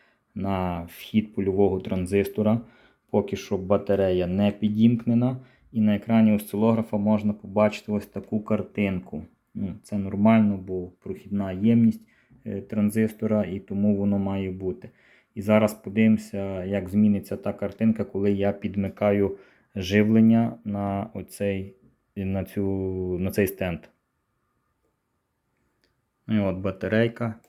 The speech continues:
підмикаю, видно синусоїду. Синусоїда знімається з, отут, з джерела. Ну,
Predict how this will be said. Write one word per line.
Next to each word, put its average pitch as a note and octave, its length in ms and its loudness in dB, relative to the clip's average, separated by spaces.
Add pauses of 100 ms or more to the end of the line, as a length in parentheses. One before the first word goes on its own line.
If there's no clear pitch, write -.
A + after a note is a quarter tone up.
підмикаю, A2 580 0 (1040)
видно G#2+ 280 2
синусоїду. G2 840 -6 (300)
Синусоїда G2 760 -4
знімається F#2+ 760 -4
з, F2+ 280 -6 (1300)
отут, G2+ 420 -8
з F2+ 140 -12
джерела. G#2 600 0 (500)
Ну, A2 280 2